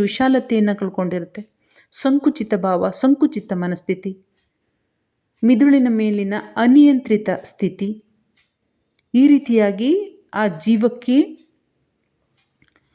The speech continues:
ತಾಂತ್ರಿಕ ಕ್ರಿಯಾದಿಗಳ ವಿಷಯಗಳು ತಲುಪಿ,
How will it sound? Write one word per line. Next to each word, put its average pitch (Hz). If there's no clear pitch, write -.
ತಾಂತ್ರಿಕ 233
ಕ್ರಿಯಾದಿಗಳ 220
ವಿಷಯಗಳು 202
ತಲುಪಿ, 233